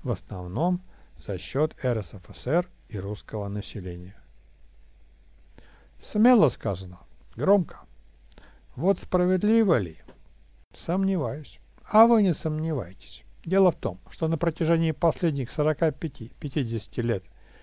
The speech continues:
именно Россия, Р С Ф С Р, была в буквальном смысле донором почти всех союзных и большинства автономных республик. Из них делали витрины социализма и изобилия именно за счет России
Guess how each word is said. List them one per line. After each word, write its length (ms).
именно 420
Россия, 440
Р 200
С 80
Ф 140
С 160
Р, 160
была 440
в 60
буквальном 640
смысле 540
донором 500
почти 340
всех 480
союзных 640
и 40
большинства 640
автономных 760
республик. 680
Из 160
них 240
делали 380
витрины 640
социализма 800
и 160
изобилия 520
именно 640
за 180
счет 280
России 540